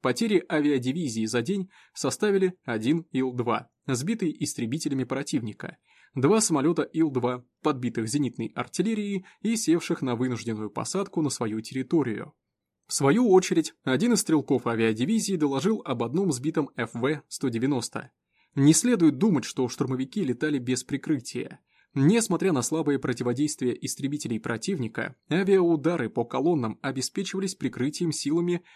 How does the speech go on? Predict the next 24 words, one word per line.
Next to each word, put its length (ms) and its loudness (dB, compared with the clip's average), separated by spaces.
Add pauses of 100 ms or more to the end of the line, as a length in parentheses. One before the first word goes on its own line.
(120)
двести 460 0
двадцать 360 -2
девятой 460 -2
истребительной 840 -4
авиадивизии. 840 -4 (340)
Ввиду 380 2
слабого 420 2
противодействия 800 0
в 80 -2
воздухе, 600 0 (100)
на 160 0
группу 340 2
штурмовиков 760 2
выделялась 580 0
пара 300 -4
истребителей, 840 -8 (220)
вместо 580 -2
четверок 400 0
для 160 -2
прикрытия 560 -2
вылетов 400 -2
на 80 -4
разведку 580 -4
утром. 460 -4